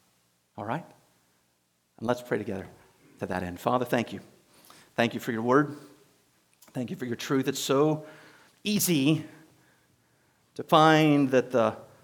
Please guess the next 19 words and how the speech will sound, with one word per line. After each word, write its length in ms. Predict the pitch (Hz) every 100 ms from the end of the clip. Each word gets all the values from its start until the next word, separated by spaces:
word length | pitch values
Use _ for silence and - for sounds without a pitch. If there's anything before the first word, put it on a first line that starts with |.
| _ _ _ _ _ _ _ _
siren 540 | - - 156 165 160 147
call 340 | - 165 147
of 100 | 131
the 80 | 123
world 600 | 127 139 139 131 120 113
seeps 380 | - 147 139 -
into 260 | 139 127 117
our 240 | 104 104
thinking, 520 | - 139 117 101 104
and 120 | 104
we 200 | 113 123
begin 280 | 117 113 117
to 60 | 104
believe 420 | 104 113 120 113
the 80 | 110
things 300 | 120 110 107
that 100 | -
we're 80 | 110
being 400 | 117 110 104